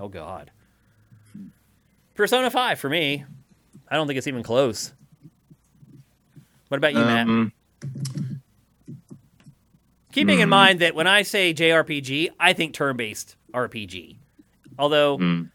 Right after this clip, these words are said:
Speaker 1: I would still maybe argue that Persona five is still just the best Japanese R P G from last gen.
Speaker 2: Um, no.
Speaker 1: I know how much you love Persona five, Matt. <laughs>
Speaker 2: Yeah.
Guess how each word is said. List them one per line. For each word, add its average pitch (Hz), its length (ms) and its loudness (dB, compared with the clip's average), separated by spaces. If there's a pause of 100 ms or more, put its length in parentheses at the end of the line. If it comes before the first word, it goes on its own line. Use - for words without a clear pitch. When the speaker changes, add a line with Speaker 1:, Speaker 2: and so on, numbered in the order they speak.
(160)
Speaker 1:
I 180 100 4
would 175 140 2
still 196 180 0
maybe 160 220 0
argue 143 300 0
that 139 80 -6
Persona 135 380 -6
five 139 240 -2
is 151 100 0
still 147 300 -4
just 123 280 -8
the 123 80 -6
best 123 340 -4
Japanese 117 520 -6
R 104 120 -10
P 104 160 -16
G 95 200 -14
from 90 160 -18
last 85 240 -20
gen. 82 200 -20 (2000)
Speaker 2:
Um, 135 1200 -2 (100)
no. 131 520 2 (1900)
Speaker 1:
I 143 80 0
know 175 80 2
how 165 80 2
much 151 140 -4
you 143 60 -6
love 131 140 -2
Persona 107 320 -12
five, 92 260 -10
Matt. 78 200 -20 (480)
<laughs> 139 260 -6 (580)
Speaker 2:
Yeah. 95 400 2